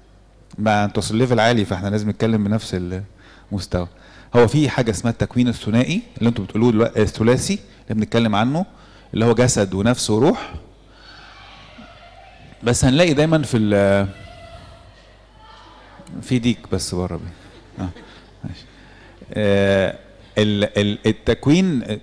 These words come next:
لما نيجي نقرا الفكر ال-، ال-، القديس كيرلس الكبير مثلًا، هنلاقيه دايمًا يتكلم على حاجه اسمها التكوين الثنائي للانسان. يقول الانسان عباره عن جزء مرئي،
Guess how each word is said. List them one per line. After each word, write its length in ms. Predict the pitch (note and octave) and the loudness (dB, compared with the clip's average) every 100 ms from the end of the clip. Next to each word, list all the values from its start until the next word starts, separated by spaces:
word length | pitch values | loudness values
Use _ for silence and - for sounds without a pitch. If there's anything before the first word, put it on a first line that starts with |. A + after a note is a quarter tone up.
| - - | -14 -4
لما 240 | A2+ A2 A2 | 0 2 2
نيجي 180 | C#3+ | 2
نقرا 220 | C#3+ D3 A#2 | 0 2 0
الفكر 340 | - C#3+ B2 | 0 -2 -2
ال-، 120 | A2 | -4
ال-، 220 | G#2 G2+ | -4 -2
القديس 500 | G2 - - G2 C3 | -4 -6 -6 -2 -2
كيرلس 420 | - A2+ A#2+ C3 - | 0 0 2 0 -4
الكبير 400 | - G2+ D#3 - | -2 2 4 2
مثلًا، 420 | A#2+ B2+ D3+ G3 D#4+ - - - - - - | -2 -2 0 -2 -4 -14 -20 -20 -20 -20 -6
هنلاقيه 340 | G#2+ A2 C#3 | -2 2 2
دايمًا 240 | C#3+ D3 D3+ | 2 2 2
يتكلم 420 | B2 - C#3+ C3 | 0 2 2 2
على 140 | A2 | 2
حاجه 160 | G#2+ C3+ | 0 0
اسمها 240 | A#2 C#3 | 0 0
التكوين 380 | B2+ C3+ - C3+ | 0 -2 0 0
الثنائي 600 | B2+ - A#2 G#2+ F2 E2+ D#2+ - - - - - - - - - - - | 0 -2 0 0 -4 -10 -14 -20 -20 -20 -20 -20 -20 -20 -20 -20 -20 -8
للانسان. 600 | G#2 G#2+ G#2 F#2+ G#2 E2+ D#2 - _ - | -4 -4 -2 0 0 -2 -8 -20 _ -6
يقول 320 | G#2+ B2 D#3+ E3 | -2 2 2 2
الانسان 440 | A#2+ A2 C#3+ C#3+ | -2 -2 0 0
عباره 320 | A2 A#2+ A#2+ | 2 2 4
عن 340 | G#2 G#2 F#2+ F2 - - - - - - - - - - A#2 | 4 2 0 -6 -16 -20 -20 -18 -12 -12 -12 -20 -20 -6 4
جزء 300 | F3 - C#3+ | 4 4 4
مرئي، 380 | D#3+ - F#3 | 4 4 -4